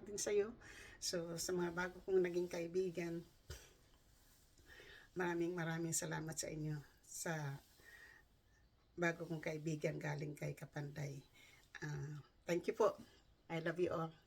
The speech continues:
Nandito ko, tagumpay ko, tagumpay nyo. Maraming salamat at nadagdagan po uli yung aking subscriber. Thank you. Bye-bye.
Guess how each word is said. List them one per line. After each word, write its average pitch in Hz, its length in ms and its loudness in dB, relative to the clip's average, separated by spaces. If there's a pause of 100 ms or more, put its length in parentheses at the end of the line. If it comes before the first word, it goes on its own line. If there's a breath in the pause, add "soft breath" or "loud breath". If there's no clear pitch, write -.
Nandito 165 400 -4
ko, 170 140 -2
tagumpay 170 500 2
ko, 156 140 2
tagumpay 151 580 -2
nyo. 151 240 -2 (140)
Maraming 170 340 2
salamat 170 560 0
at 160 320 -2 (140)
nadagdagan 160 580 -2
po - 160 -4
uli 151 400 -2
yung 147 80 -4
aking 147 320 -4
subscriber. 143 720 -2 (560 loud breath)
Thank 214 240 0
you. 208 160 6
Bye-bye. 160 460 0